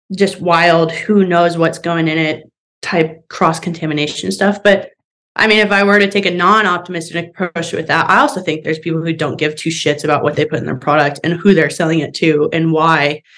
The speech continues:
And if they're very, very big companies in our space and other spaces that, like, do not care, you know what I mean? And who are, like,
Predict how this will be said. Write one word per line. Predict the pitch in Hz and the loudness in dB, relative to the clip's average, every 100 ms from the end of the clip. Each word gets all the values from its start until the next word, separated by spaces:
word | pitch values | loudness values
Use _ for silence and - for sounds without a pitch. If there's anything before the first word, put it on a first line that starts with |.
| - - - | -20 -8 0
And | 196 202 | 2 4
if | |
they're | 202 233 196 | 4 2 2
very, | 185 190 190 185 - - | 2 4 2 0 -6 0
very | 208 196 175 | 4 4 0
big | 170 175 170 | -2 -6 -4
companies | 180 185 180 170 147 | -8 -6 -6 -6 -6
in | 143 | -2
our | 160 202 | 0 0
space | - 196 190 | 0 -2 -2
and | 165 | -2
other | 175 196 | 0 0
spaces | 190 160 160 160 160 | 2 -2 0 -4 -2
that, | 156 | -2
like, | 151 151 156 - | -2 -4 -6 -6
do | 185 180 | -2 0
not | 165 147 - | 0 0 -2
care, | - 160 - - - - | -2 -2 -2 -8 -18 0
you | 202 196 | 4 4
know | 185 | 4
what | 175 | 2
I | |
mean? | 165 190 190 - | 2 2 0 -2
And | 175 190 | -2 2
who | 185 | 2
are, | |
like, | 160 139 | 2 0